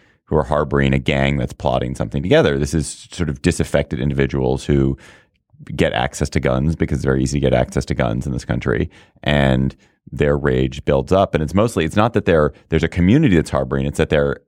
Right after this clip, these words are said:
isolated and, and, uh, feel a sense of anomie and alienation from the United States. And that, that is a much harder thing to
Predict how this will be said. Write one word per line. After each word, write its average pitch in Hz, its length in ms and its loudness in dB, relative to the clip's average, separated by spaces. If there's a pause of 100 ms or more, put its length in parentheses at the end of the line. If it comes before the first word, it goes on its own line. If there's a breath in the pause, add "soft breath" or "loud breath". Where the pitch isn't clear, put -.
(160)
isolated 76 880 2
and, 67 460 0 (360 soft breath)
and, 64 680 0 (180)
uh, 50 360 -2 (240)
feel 82 340 0
a 76 40 2
sense 71 220 0
of 78 80 -2
anomie 69 540 2
and 67 100 2
alienation 67 840 0
from 60 440 -2 (380 soft breath)
the 76 80 0
United 65 300 2
States. 117 360 0
And 67 140 0
that, 67 300 0 (260)
that 110 320 2
is 98 140 4
a 80 40 2
much 78 260 0
harder 78 360 2
thing 69 420 0
to 65 240 -6